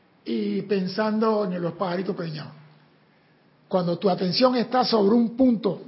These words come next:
verdaderamente tus cuatro vehículos están alineados ahí.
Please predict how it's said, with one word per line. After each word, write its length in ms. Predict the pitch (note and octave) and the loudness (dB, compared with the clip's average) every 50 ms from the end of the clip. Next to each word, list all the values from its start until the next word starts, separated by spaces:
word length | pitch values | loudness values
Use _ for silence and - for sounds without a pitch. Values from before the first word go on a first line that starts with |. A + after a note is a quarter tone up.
| F3+ D3 C3 | -12 -2 2
verdaderamente 880 | E3+ G#3 G3+ G3 F#3 G3 G3 G#3+ B3 C4+ C4 C4 C4+ B3+ G#3+ F3 F3+ D#3 | 4 4 4 4 2 4 6 8 8 8 8 6 2 0 0 -2 -4 -4
tus 200 | - - F#3 F3 | -2 -2 -2 -2
cuatro 380 | - - C4+ A#3+ A3 A#3 A#3+ G#3 | 0 0 0 2 2 2 2 4
vehículos 320 | A3 B3+ C4+ C4+ - F#3 D3+ | 4 2 2 2 -2 -2 -2
están 220 | - G3 G#3 G#3 | -2 -2 -2 0
alineados 440 | G3+ F#3+ F3+ E3+ F3 G#3 A#3 A#3+ - - - | 0 0 2 2 2 0 0 0 -2 -4 -2
ahí. 340 | E3 E3+ F#3 D3+ - - | 2 4 4 4 2 0